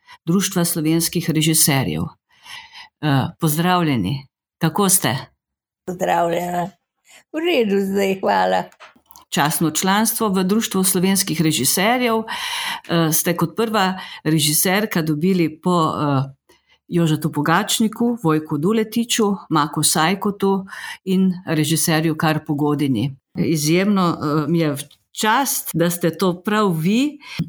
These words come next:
Speaker 1: s katero sem se v bistvu dvakrat v življenju, eh, srečala, eh, in ste bili tudi vi že dejavni v našem Društvu slovenskih režiserjev deset let nazaj,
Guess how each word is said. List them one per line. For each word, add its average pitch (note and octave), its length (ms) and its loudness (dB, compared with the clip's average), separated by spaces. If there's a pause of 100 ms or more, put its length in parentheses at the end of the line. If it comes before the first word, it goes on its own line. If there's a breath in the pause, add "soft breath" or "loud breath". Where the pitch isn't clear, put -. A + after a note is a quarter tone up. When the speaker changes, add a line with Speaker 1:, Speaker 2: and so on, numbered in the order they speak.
(140)
Speaker 1:
s - 100 0
katero G#3+ 360 0
sem G3+ 180 0
se F3 200 2
v E3 40 2
bistvu F3+ 320 2
dvakrat G#3+ 440 0
v F#3+ 40 2
življenju, E3 560 2
eh, C#3+ 220 0
srečala, G#3+ 720 0 (180)
eh, D#3+ 380 -2
in F3+ 160 4
ste F3 160 -2
bili F#3 240 2
tudi F3+ 240 0
vi A3 360 0
že A3+ 160 2
dejavni G#3+ 720 2
v F3+ 100 -2
našem F#3 440 2 (280 loud breath)
Društvu G#3 360 0
slovenskih G3+ 560 0
režiserjev F3 640 2
deset G3 420 0
let G3 200 0
nazaj, F3+ 440 2